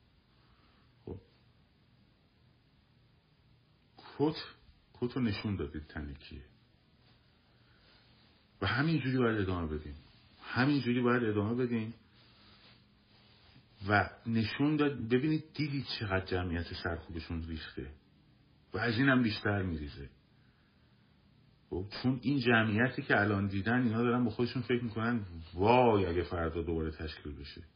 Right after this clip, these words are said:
وای اگه پس فردا دوباره تشکیل بشه، چی کار می‌خوایم بکنیم؟ دیگه چه جوری می‌خوایم اینا رو بیاریم، اه، به اصطلاح جمع کنن؟ خب، پس نذارید پشتش باد بخوره،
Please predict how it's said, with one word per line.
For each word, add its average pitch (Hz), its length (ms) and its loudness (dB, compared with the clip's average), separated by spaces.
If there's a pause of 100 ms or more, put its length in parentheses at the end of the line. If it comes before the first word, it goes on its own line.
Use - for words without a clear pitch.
(680)
وای 117 340 8
اگه 101 140 6
پس 87 180 -2 (120)
فردا 80 240 -2
دوباره 78 280 -2
تشکیل 76 400 -8
بشه، 73 260 -14
چی - 140 -16
کار 87 140 -2
می‌خوایم 80 280 -4
بکنیم؟ 71 360 -12 (840)
دیگه 92 160 -2
چه 101 140 0
جوری 98 180 2
می‌خوایم 101 260 4
اینا 95 160 2
رو 95 100 4
بیاریم، 92 320 4 (2000)
اه، 78 260 -4
به 71 140 -8
اصطلاح 85 500 -4
جمع 95 320 6
کنن؟ 73 300 -6 (800)
خب، - 100 -14 (1160)
پس 110 240 -4
نذارید 123 500 6
پشتش 92 460 -4
باد 82 280 2
بخوره، 73 400 -8